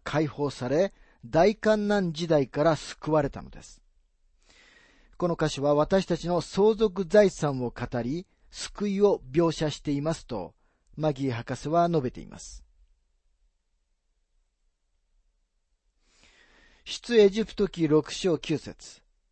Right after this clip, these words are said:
モーセはこのようにイスラエル人に話したが、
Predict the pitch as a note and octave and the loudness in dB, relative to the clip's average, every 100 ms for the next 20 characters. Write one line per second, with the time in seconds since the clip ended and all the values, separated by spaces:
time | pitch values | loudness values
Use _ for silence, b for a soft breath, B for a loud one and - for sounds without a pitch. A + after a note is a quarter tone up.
0 | _ _ _ _ _ _ _ _ _ - | _ _ _ _ _ _ _ _ _ -2
1 | G3+ B3+ - D#3+ D3 - F#3+ A3 A3 F#3+ | 2 2 2 2 2 0 0 2 4 4
2 | D3 E3+ D#3 - G#3+ A3 G3+ D3 D3+ C3+ | 4 0 -2 -2 4 4 4 0 -4 -2
3 | B2 C#3+ C#3 - A#2 A2+ D3 F3+ | -2 -2 -4 -4 -4 0 0 0